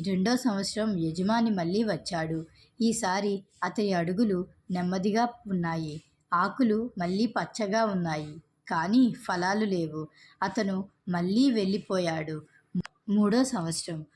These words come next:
మూడో సంవత్సరం వచ్చినప్పుడు యజమాని మనసు భారంగా ఉంది. మూడు సంవత్సరాలు, మూడు అవకాశాలు, మూడు సార్లు నిరీక్షణ.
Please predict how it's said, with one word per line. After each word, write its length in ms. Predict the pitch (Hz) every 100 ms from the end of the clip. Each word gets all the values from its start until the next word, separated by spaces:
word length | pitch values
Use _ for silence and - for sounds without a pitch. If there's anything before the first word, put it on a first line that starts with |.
| _ -
మూడో 240 | 185 185 247
సంవత్సరం 540 | 262 208 196 - 190
వచ్చినప్పుడు 760 | 175 165 208 214 214 175 240 - - -
యజమాని 640 | 175 175 208 247 190 175 175 - -
మనసు 360 | 185 185 196 214
భారంగా 640 | 160 165 165 185 196 220
ఉంది. 420 | 180 160 160 156 - - -
మూడు 220 | 202 214
సంవత్సరాలు, 880 | 208 202 170 190 - 240 214 196 190 190 175
మూడు 280 | 180 196
అవకాశాలు, 880 | 226 170 165 196 190 - 180 175 185
మూడు 300 | 208 190 190
సార్లు 400 | 175 175 165 190
నిరీక్షణ. 640 | 277 175 160 160 190 156